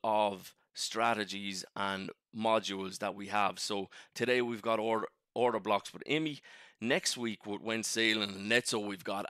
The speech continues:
Atis intro, and this one is probably one of the market's most highly anticipated, um, lessons, and that's from the one and only Yunus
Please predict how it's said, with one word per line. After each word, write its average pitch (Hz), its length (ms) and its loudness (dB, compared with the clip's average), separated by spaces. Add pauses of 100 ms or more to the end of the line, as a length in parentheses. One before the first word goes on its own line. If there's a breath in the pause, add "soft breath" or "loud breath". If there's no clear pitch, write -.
Atis 120 560 4 (800 loud breath)
intro, 127 480 2 (180)
and 110 500 2 (720)
this 127 260 4
one 117 300 0
is 107 340 0
probably 123 480 0
one 117 240 0
of 101 180 -4
the 104 320 4
market's 110 680 2
most 101 240 -4
highly 131 520 0
anticipated, 104 1000 -2 (680 loud breath)
um, 101 640 -2 (1120)
lessons, 113 600 2
and 101 220 -4
that's 120 260 2
from 107 240 -2
the 104 60 -6
one 113 180 -2
and 107 100 -2
only 107 240 0
Yunus 104 680 -2